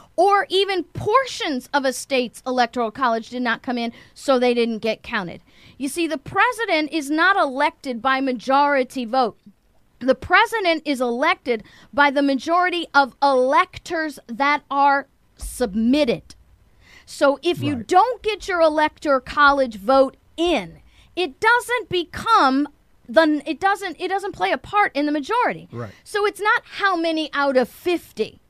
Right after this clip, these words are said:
Speaker 1: because there's fifty states. You know, there's more electoral college votes than that, but I'm
Speaker 2: Mm.
Speaker 1: just saying for simplistic reasons.
Speaker 2: Sure.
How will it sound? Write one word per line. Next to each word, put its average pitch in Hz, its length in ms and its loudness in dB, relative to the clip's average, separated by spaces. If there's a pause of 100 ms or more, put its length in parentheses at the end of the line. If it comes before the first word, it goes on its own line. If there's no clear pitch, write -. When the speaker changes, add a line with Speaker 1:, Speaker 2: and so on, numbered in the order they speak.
Speaker 1:
because 208 300 -12
there's 190 180 -16
fifty 214 340 -6
states. - 440 -12
You 294 120 -4
know, 311 120 -2
there's 233 200 -4
more 220 120 -4
electoral 190 380 -6
college 190 280 -6
votes 160 180 -12
than 185 80 -14
that, 151 140 -6
but 208 100 -2
I'm 247 100 -2
Speaker 2:
Mm. - 40 -6
Speaker 1:
just 247 140 -10
saying 226 160 -8
for 202 120 -14
simplistic 208 540 -14
reasons. 147 260 -14
Speaker 2:
Sure. 123 180 -6